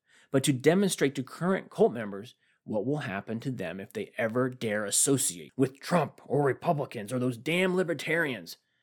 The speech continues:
Bunch of gun-toting, Bible-reading, country music listening, redneck, racist, white supremacists. Let's walk through a few real-life examples using Doctor Hassan's bite model. Most of this we've covered already, but I want to put it all in a nice clean package for you.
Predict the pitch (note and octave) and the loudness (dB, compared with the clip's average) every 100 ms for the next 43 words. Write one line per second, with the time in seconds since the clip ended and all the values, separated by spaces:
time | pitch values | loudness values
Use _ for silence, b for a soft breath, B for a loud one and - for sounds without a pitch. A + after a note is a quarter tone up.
0 | _ D3+ D3+ B2 A#2+ D3+ C#3+ C#3 E3 D3+ | _ 0 0 0 2 2 2 4 4 4
1 | C3 C#3+ C#3+ B2+ C#3+ C#3 B2+ E3 D3 C#3 | 4 4 4 4 4 4 2 0 0 2
2 | C3+ D3+ C#3 C#3 C3+ C#3 G#2+ A#2 C#3+ C#3 | 4 4 2 0 0 -2 -4 -2 0 0
3 | C3 - B2 C#3 C#3+ B2+ A#2 D3 C#3 B2+ | -4 -6 -4 -2 -2 -4 0 0 0 -4
4 | - C#3+ D3 E3 D3 - - _ _ _ | -2 0 0 -2 -6 -10 -20 _ _ _
5 | _ _ _ _ _ _ _ G3+ G#3 A3 | _ _ _ _ _ _ _ 2 4 4
6 | G#3 - G3+ D#3 C3+ D#3+ D#3 C3 C3 A#2 | 2 2 4 4 0 0 2 6 6 6
7 | A2+ G#2 G#2+ G#2+ G2+ G2 G#2+ G#2 G2 G#2 | 2 0 -2 0 -2 -2 -2 0 -2 -4
8 | - G#2 G#2 - G#2 G2+ G2 - F#2 G#2+ | -6 -10 -8 -4 -2 -2 -4 -6 -4 -2
9 | A#2 G2+ F2+ D2+ D#2+ - _ _ _ _ | 0 -4 -8 -10 -12 -14 _ _ _ _
10 | - G3+ G#3 D#3 E3 D#3 C3+ - B2+ A#2 | 4 4 4 2 2 4 2 4 4 6
11 | G2 F#2+ F#2 G2 A2+ D#3+ C#3+ - D3+ B2 | 2 2 0 2 0 0 -2 -2 2 4
12 | B2 G#2+ G2 G#2+ - A#2+ G#2 - F#2 F#2+ | 4 4 0 -6 -2 0 0 -4 -8 -6
13 | F#2+ - - B1+ | -6 -4 -6 -10